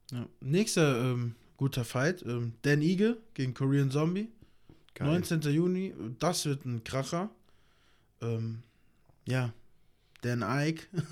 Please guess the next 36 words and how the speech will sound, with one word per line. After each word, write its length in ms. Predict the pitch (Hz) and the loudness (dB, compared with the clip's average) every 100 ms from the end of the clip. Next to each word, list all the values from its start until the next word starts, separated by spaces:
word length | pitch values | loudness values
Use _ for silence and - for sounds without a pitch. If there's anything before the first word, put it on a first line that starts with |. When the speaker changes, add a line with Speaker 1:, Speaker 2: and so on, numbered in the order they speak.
| - | -12
Speaker 1:
<laughs> 360 | - - - - | -16 -14 -12 -6
äh, 220 | 127 135 | -2 -2
altbekannter 720 | - 160 165 151 160 160 175 165 | 2 2 4 4 6 6 6 6
<laughs> 20 | |
Freund 340 | - 185 214 - | 6 8 8 6
von 200 | 156 185 | 4 4
uns 200 | 196 160 | 4 2
hier 100 | 165 | 2
im 100 | 147 | 2
Podcast. 460 | 160 160 175 170 - - - - - | -2 -2 -4 -6 -10 -20 -20 -20 -8
Nee, 120 | - 165 | 0 0
das 160 | 143 | 2
wird 120 | 143 156 | 0 2
nice. 260 | 175 185 | 2 2
Und 80 | 135 | 0
wir 100 | 135 | 2
haben 120 | 151 | 6
noch 260 | 160 160 165 | 6 4 0
richtig 300 | 170 170 156 - - - | 0 0 -4 -8 -20 0
gute 380 | 156 170 151 135 | 4 4 4 4
Kämpfe 320 | 143 147 - | 2 0 2
hier 120 | 120 | 2
am 100 | 117 | 2
Start. 360 | - 117 123 127 | 0 0 0 0
Also, 280 | 123 120 113 - - - - - | -4 -4 -4 -8 -20 -20 -20 -2
wir 140 | 117 | 4
haben 180 | 139 156 | 8 8
noch, 340 | 143 127 - - | 8 4 0 -2
ähm, 440 | 117 113 113 117 - | 0 0 0 -4 -2
Volkov 640 | 117 147 170 175 180 180 - - | 6 8 8 6 4 2 -14 -10
gegen 240 | - 120 120 | -2 0 0
Cyril, 600 | 117 - 131 127 120 113 - - | -4 0 4 4 2 -2 -8 -8
äh, 120 | 117 113 | -8 -4
Gane, 480 | 120 120 135 151 160 | 0 2 4 4 2
Cyril 320 | 156 127 123 | 0 -2 -2
Gane. 360 | 127 139 151 | 0 0 0